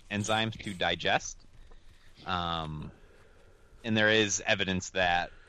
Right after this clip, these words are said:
M C T consumption, like, over a long period of time, uh, induces fat loss. So basically, you're drinking this concoction of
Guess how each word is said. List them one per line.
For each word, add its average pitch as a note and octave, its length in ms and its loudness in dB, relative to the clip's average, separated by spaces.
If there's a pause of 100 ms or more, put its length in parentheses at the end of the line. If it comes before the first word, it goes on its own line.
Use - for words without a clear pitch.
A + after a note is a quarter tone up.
(460)
M C#3+ 160 2
C C3+ 160 -2
T C#3+ 220 -2
consumption, C3+ 800 -2 (100)
like, G#2 160 -8
over G#2 200 -2
a G2 60 2
long G2 200 0
period F#2+ 240 -2
of E2 100 -10
time, E2 460 -6 (200)
uh, A#1+ 440 -8 (440)
induces F#2 720 -6
fat G2+ 240 2
loss. C#2 480 -8 (1800)
So C#3+ 140 -4
basically, D3 500 4
you're B2 160 0
drinking C#3 400 0
this A#2+ 140 -2
concoction A2 800 -2
of F2 500 -4